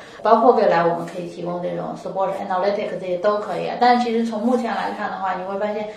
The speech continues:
这个最基本的需求，这个录制需求本身，实际上这是一个很大的一个空白的一个市场。因为你任何的分析，你没有数据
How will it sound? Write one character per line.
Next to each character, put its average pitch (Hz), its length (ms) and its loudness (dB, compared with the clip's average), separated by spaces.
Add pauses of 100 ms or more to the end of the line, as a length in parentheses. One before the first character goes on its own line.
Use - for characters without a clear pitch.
(180)
这 240 120 4
个 240 80 8
最 262 180 0
基 262 160 2
本 220 160 4
的 170 100 -4
需 175 200 -10
求， 180 240 -4
这 220 80 0
个 240 80 8
录 302 160 0
制 240 100 0
需 226 140 -4
求 233 100 2
本 - 180 -2
身， 196 160 -6 (460)
实 226 160 -6
际 277 80 -2
上 262 180 6
这 262 120 6
是 247 100 0
一 226 80 0
个 233 80 4
很 180 220 -4 (100)
大 302 240 6
的 - 100 0
一 - 40 -6
个 180 100 0
空 - 180 -6
白 160 100 -4
的 - 120 -8
一 - 60 -12
个 170 40 -10
市 170 160 -10
场。 - 120 -14 (400)
因 294 100 2
为 330 100 8
你 - 160 4
任 349 140 6
何 208 140 2
的 196 80 0
分 202 180 -2
析， 202 140 -8
你 175 100 -6
没 165 120 -2
有 269 140 4
数 311 260 -4
据 170 220 -10